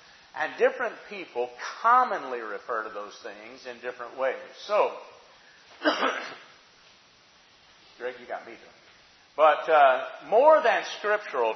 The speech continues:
terms for our coming together on, on Sunday, as we've done this morning, what do we mean? And that's what I want to really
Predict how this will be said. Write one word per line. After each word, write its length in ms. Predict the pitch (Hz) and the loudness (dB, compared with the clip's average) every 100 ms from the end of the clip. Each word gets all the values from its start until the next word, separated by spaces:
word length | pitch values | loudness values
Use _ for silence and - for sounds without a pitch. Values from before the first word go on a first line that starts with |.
| - | -4
terms 440 | 117 101 107 131 - | -8 -6 -8 -10 -2
for 100 | 127 | 4
our 180 | 117 113 | 4 2
coming 280 | - 139 131 123 | -4 -8 -8 -14
together 460 | 117 120 139 123 87 87 - - _ _ - | -14 0 2 2 -4 -14 -18 -20 _ _ -10
on, 200 | 104 113 113 | -8 -8 -10
on 160 | 117 123 | -10 -10
Sunday, 420 | - 110 92 95 117 | -6 -6 -6 -8 -8
as 140 | 101 110 | -8 -12
we've 160 | 101 | -14
done 200 | 107 107 92 | -8 -8 -10
this 120 | 90 - | -18 -14
morning, 220 | 147 120 87 - _ _ _ _ _ _ | -10 -10 -12 -20 _ _ _ _ _ _
what 200 | 262 330 330 | 0 0 0
do 80 | 254 | -10
we 220 | 175 302 - 269 | -10 -12 -14 -16
mean? 260 | 147 139 98 - _ _ _ 113 | -16 -16 -20 -20 _ _ _ -16
And 80 | 131 | -10
that's 160 | 233 - | -8 -4
what 120 | 220 | 0
I 140 | 170 | 0
want 180 | 143 123 | 0 -6
to 80 | 117 | -8
really 220 | 139 139 | -8 -8